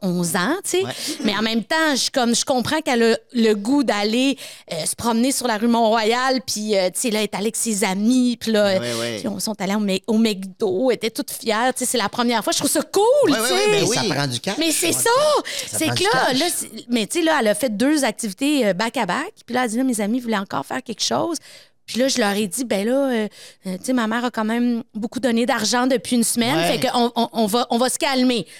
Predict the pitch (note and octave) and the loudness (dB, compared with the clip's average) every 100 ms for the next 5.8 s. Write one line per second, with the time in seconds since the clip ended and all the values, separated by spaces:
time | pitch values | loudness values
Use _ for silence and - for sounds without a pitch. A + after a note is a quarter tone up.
0 | - - - G#3+ G3+ F#3+ D#4+ C5 - A3+ | -20 -8 -6 -4 -4 -2 0 0 0 0
1 | A3 A3+ G#3 A#3+ A3+ E4 F#4 C#4+ B3 A#3 | 0 0 2 2 2 2 2 2 2 2
2 | A3 B3 B3 - C4+ C#4+ D4+ D4 B3 A#3 | 2 0 -2 0 2 4 4 2 4 4
3 | A3 - - - A#3 - - - - - | 4 2 -4 -8 -6 -2 -4 -4 -4 -4
4 | - C4+ C#4 C#4 A#3 G3 A3 - - B3+ | 0 2 2 2 0 0 -2 -2 0 2
5 | C4 A3+ B3 C4 D4+ D4 A#3+ G#3 | 4 2 2 4 4 4 4 2